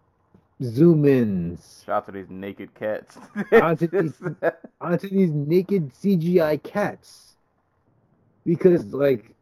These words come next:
Speaker 1: it's not people, like, there's no emotionality to it because it's C G, like, it's not that it's just C G I, it's bad C G I. Like, all you did was, you know, graft fur s-, like, fur skin over these people, and, like,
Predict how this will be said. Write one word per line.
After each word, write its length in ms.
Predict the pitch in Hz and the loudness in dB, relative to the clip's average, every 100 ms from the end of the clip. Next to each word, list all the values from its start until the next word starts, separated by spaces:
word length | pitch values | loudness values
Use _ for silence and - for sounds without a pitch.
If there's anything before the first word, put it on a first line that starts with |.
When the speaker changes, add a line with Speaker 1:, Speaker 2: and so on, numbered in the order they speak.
| _ _ - | _ _ -4
Speaker 1:
it's 180 | 151 127 | -4 0
not 320 | 175 190 - | 0 0 -2
people, 340 | - 180 170 143 | -2 0 0 0
like, 260 | 143 - - | 0 0 2
there's 160 | 160 | 2
no 220 | 151 190 | 4 4
emotionality 840 | 180 185 165 156 208 247 214 180 156 | 6 6 4 2 2 8 8 6 0
to 160 | - 196 | 4 4
it 120 | 180 | 4
because 280 | - - 202 _ | -4 -8 -12 _
it's 180 | 175 170 _ | -10 -10 _
C 160 | 208 190 | -4 -4
G, 180 | 180 - | -4 0
like, 200 | 156 - | 0 2
it's 180 | 160 - | -2 0
not 160 | 220 202 | 2 4
that 100 | 196 | 4
it's 120 | 156 | 4
just 200 | 170 - | -2 -2
C 120 | 165 | -4
G 140 | 117 120 | -2 0
I, 100 | 139 | 0
it's 180 | 92 | -2
bad 400 | 80 92 - 123 | -4 -2 0 -2
C 140 | - 87 | -4 -12
G 240 | 78 80 | -10 -8
I. 320 | 147 143 95 95 _ _ _ _ - | -8 -6 -6 -6 _ _ _ _ 0
Like, 300 | 104 - _ _ _ | 0 0 _ _ _
all 180 | - 120 | 0 2
you 140 | 131 117 | 2 2
did 240 | 117 143 | 4 6
was, 340 | 123 117 - _ - | 6 0 -2 _ -6
you 140 | 123 | 0
know, 260 | 110 90 87 _ - | 2 0 -4 _ -2
graft 420 | 131 123 - - - _ | 0 0 -4 -14 -20 _
fur 180 | 117 117 | 0 0
s-, 180 | 101 127 - | 0 -4 -6
like, 300 | 104 101 92 | -2 -2 -2
fur 220 | - 123 | 2 4
skin 320 | 113 - 127 110 | 4 4 2 4
over 200 | 98 101 | 2 2
these 160 | 98 | 0
people, 420 | 104 92 101 98 | 0 0 4 4
and, 120 | 98 98 | 4 2
like, 300 | 95 95 | 0 -2